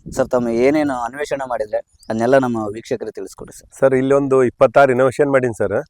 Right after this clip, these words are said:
Speaker 1: ಹಾ, ಹಾ ಸರ್.
Speaker 2: ಆ, ನಮಗೆ ಇದಕ್ಕೆಲ್ಲ ಮಾಧ್ಯಮ ಮಿತ್ರರು ಮತ್ತೆಲ್ಲ ಕೃಷಿ ವಿಜ್ಞಾನ ಕೇಂದ್ರ ಮತ್ತು ರೈತ ಸಂಪರ್ಕ ಕೇಂದ್ರ ಯ-, ಈ ಎಲ್ಲರದ್ದು ಕ-, ಸಹಕಾರ ಅದ ಸರ್.
Speaker 1: ಹ್ಮ್, ಹ್ಮ್.
Speaker 2: ಆ, ಅವ್ರಿಂದ, ಆಮ್, ಎಲ್ಲ ರೈತರಿಗೆ ಮುಟ್ಸಲಿಕ್ಕೂ ಅನುಕೂಲ ಆಗ್ಯದ ಸರ್.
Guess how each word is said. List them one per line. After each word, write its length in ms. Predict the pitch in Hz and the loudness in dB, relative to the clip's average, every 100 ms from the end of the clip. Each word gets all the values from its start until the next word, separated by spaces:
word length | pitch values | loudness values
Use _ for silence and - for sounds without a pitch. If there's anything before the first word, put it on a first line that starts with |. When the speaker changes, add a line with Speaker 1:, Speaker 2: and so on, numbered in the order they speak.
| - | -12
Speaker 1:
ಹಾ, 80 | 113 | -10
ಹಾ 140 | 104 | -8
ಸರ್. 280 | - - - | -10 -10 0
Speaker 2:
ಆ, 120 | 117 | 2
ನಮಗೆ 380 | 117 127 139 139 | 2 0 -2 -4
ಇದಕ್ಕೆಲ್ಲ 680 | 131 127 131 127 147 151 147 | -6 -4 0 6 8 8 6
ಮಾಧ್ಯಮ 440 | 139 123 123 143 | 4 0 2 0
ಮಿತ್ರರು 520 | 143 139 135 143 143 | 0 -4 0 0 2
ಮತ್ತೆಲ್ಲ 580 | 139 135 139 127 131 135 | 0 0 2 4 6 4
ಕೃಷಿ 280 | 117 113 135 | 2 -6 -4
ವಿಜ್ಞಾನ 260 | 127 123 127 | 0 0 0
ಕೇಂದ್ರ 420 | - 123 127 127 123 | -2 -2 2 4 4
ಮತ್ತು 300 | 117 - 110 | 0 -4 -4
ರೈತ 120 | 110 | -4
ಸಂಪರ್ಕ 380 | - 110 117 - | -4 -6 -8 -10
ಕೇಂದ್ರ 360 | 113 117 113 120 - _ _ _ | -8 -4 -4 -6 -8 _ _ _
ಯ-, 400 | 120 117 113 110 | -2 2 2 0
ಈ 180 | 113 113 - 113 | -4 -8 -10 -6
ಎಲ್ಲರದ್ದು 440 | 110 123 139 143 | -2 0 0 -2
ಕ-, 420 | - 127 120 - - - - - | -4 -4 -2 -4 -12 -20 -20 -14
ಸಹಕಾರ 400 | - 135 131 151 | 0 2 4 4
ಅದ 120 | 127 | 4
ಸರ್. 220 | 120 101 90 - - | 0 -2 -8 -20 -10
Speaker 1:
ಹ್ಮ್, 140 | 147 131 | -8 -6
ಹ್ಮ್. 220 | 120 104 | -8 0
Speaker 2:
ಆ, 140 | 135 127 120 | 2 2 4
ಅವ್ರಿಂದ, 680 | 143 165 170 175 170 170 170 | 4 6 4 2 0 -2 4
ಆಮ್, 800 | 180 165 143 131 123 120 123 123 123 123 123 | 6 6 4 4 4 0 -8 -2 -2 -2 -2
ಎಲ್ಲ 300 | 143 170 170 | 6 8 8
ರೈತರಿಗೆ 380 | 156 151 170 143 | 6 0 -2 -2
ಮುಟ್ಸಲಿಕ್ಕೂ 520 | 139 - 160 160 160 | -6 -2 -2 2 2
ಅನುಕೂಲ 260 | 131 147 | 2 2
ಆಗ್ಯದ 160 | 147 131 | 4 4
ಸರ್. 380 | 117 113 143 | 2 0 0